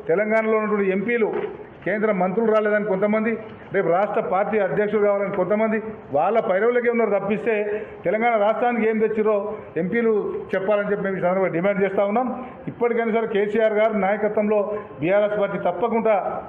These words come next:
కేంద్ర ప్రభుత్వం మీద, ఇక్కడ రాష్ట్ర ప్రభుత్వం మీద పోరాటం చేస్తాం. రాష్ట్రంలో ఈ విధంగా ఉన్నది ఎనిమిది నెలలు దాటిపోయినా హామీలు నెరవేర్చకపోగా మరి ఎక్కడి పాలన అక్కడ వదిలి, గాలికి వదిలేసినటువంటి ప్రభుత్వం రాష్ట్రంలో ఉన్నది. కేంద్ర ప్రభుత్వం వివక్ష చూపిస్తూ ఉన్నది కాబట్టి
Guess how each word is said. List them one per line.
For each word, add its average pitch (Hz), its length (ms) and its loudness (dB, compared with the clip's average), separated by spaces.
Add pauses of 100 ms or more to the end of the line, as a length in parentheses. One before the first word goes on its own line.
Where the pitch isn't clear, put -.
కేంద్ర 208 260 0
ప్రభుత్వం 202 400 0
మీద, 196 120 2
ఇక్కడ 202 260 0
రాష్ట్ర 190 280 2
ప్రభుత్వం 190 340 0
మీద 190 100 2
పోరాటం 180 520 0
చేస్తాం. 233 400 -4 (320)
రాష్ట్రంలో 208 500 2
ఈ 190 100 0
విధంగా 220 260 2
ఉన్నది 214 180 2
ఎనిమిది 208 500 0 (400)
నెలలు 202 200 0
దాటిపోయినా 202 840 0 (100)
హామీలు 196 380 0
నెరవేర్చకపోగా 202 880 0 (160)
మరి 165 100 2
ఎక్కడి 175 280 -2
పాలన 190 300 0 (480)
అక్కడ 170 200 0
వదిలి, 175 280 0
గాలికి 180 320 2
వదిలేసినటువంటి 180 480 0
ప్రభుత్వం 170 340 0
రాష్ట్రంలో 185 400 0
ఉన్నది. 220 380 -2 (240)
కేంద్ర 196 260 0
ప్రభుత్వం 196 360 0
వివక్ష 190 280 0
చూపిస్తూ 185 420 0
ఉన్నది 185 200 0
కాబట్టి 175 480 0